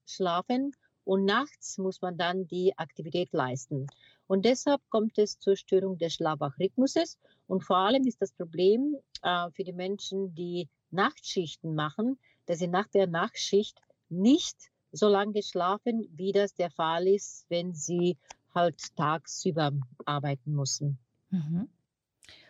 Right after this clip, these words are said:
Speaker 2: Und was ist mit solchen Faktoren, die jetzt so eher, eher in, sag ich mal, die Lebensgestaltung hineinspielen? Das heißt, vielleicht Leute, die lange abends vor ihren Rechnern sitzen oder solche Faktoren wie äußerliche Dinge wie Lärm oder Licht.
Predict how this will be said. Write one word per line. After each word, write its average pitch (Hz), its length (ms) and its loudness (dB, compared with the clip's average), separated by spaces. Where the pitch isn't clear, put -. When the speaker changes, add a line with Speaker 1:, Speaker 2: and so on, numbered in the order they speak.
Speaker 2:
Und 208 160 -2
was 208 160 0
ist 220 140 -8
mit 214 160 -4
solchen 202 280 -4
Faktoren, 196 540 -4
die 185 80 -4
jetzt 175 200 -4
so 180 100 -4
eher, 196 320 -2
eher 190 280 -4
in, 170 360 -6
sag 165 120 -6
ich - 80 -10
mal, 170 100 -2
die 165 80 -4
Lebensgestaltung 190 840 -4
hineinspielen? 185 960 -4
Das 170 220 -6
heißt, 170 200 -4
vielleicht 170 280 -6
Leute, 185 220 -6
die 190 100 -6
lange 180 340 -4
abends 180 360 -4
vor 170 500 -2
ihren 196 240 -4
Rechnern 185 560 -4
sitzen 180 800 -8
oder 180 340 -6
solche 175 240 -8
Faktoren 185 540 -6
wie 170 140 -8
äußerliche 180 520 -8
Dinge 185 280 -6
wie 196 100 -4
Lärm 175 600 0
oder 175 420 -4
Licht. - 500 -6